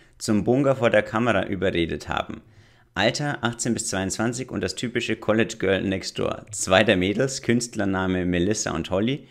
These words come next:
zwei College-Freundinnen, haben in insgesamt drei der Episoden für ihre Verhältnisse viel Geld mitgespielt. Von der Action war auch alles dabei, was man sich nur vorstellen kann.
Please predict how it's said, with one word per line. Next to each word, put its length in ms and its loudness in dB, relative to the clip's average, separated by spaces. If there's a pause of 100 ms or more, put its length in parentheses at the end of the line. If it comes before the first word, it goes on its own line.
(260)
zwei 260 0
College-Freundinnen, 960 0 (280)
haben 280 0
in 100 -4
insgesamt 560 -4
drei 360 2
der 240 -2
Episoden 800 -2
für 160 -2
ihre 380 0
Verhältnisse 480 -2
viel 380 -4 (340)
Geld 440 2
mitgespielt. 1000 -4 (200)
Von 240 0
der 140 2
Action 420 -4
war 260 0
auch 260 -6
alles 340 -4
dabei, 600 -2
was 220 0
man 140 0
sich 180 -4
nur 120 -2
vorstellen 480 -2
kann. 340 -10